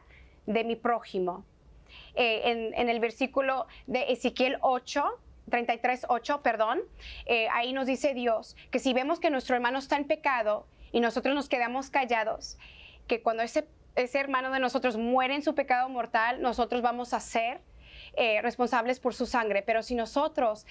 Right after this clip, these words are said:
le decimos al hermano la verdad y ellos mueren en su pecado, nosotros quedamos libre de la sangre de nuestro hermano. Eso es muy fuerte, esa escritura. Y número cuarto, recordar que somos custodia del Rey de Reyes.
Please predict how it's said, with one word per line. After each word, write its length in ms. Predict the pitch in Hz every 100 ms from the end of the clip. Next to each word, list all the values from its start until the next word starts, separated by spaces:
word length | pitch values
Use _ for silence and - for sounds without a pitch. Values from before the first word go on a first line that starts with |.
| - - -
le 80 | 226
decimos 380 | 226 269 294 330
al 100 | 285
hermano 380 | 254 247 269
la 140 | 269 226
verdad 500 | 220 208 240 214 -
y 180 | 254 247
ellos 260 | 233 262 240
mueren 240 | 285 339
en 80 | 311
su 100 | 302
pecado, 420 | 269 254 240 262
nosotros 360 | 247 226 233 -
quedamos 320 | 226 226 226
libre 480 | 254 277 302 349 370 - - -
de 160 | 220
la 120 | 220
sangre 400 | 214 233 233 247
de 120 | 233 220
nuestro 260 | 202 220
hermano. 400 | 202 208 185 -
Eso 140 | 220 233
es 100 | 220
muy 240 | 233 311
fuerte, 400 | 330 254 226 226
esa 120 | 214
escritura. 560 | 214 - 185 202 170 - - - - - - -
Y 100 | 240
número 340 | 262 302 320 -
cuarto, 720 | 294 294 262 - 220 226 359 - - - - -
recordar 520 | 262 262 277 269 311
que 120 | 339 370
somos 500 | - 320 330 370 -
custodia 920 | 285 254 - - 294 285 254 247 -
del 220 | 233 240
Rey 220 | 233 247
de 100 | 233
Reyes. 640 | 233 214 208 - - -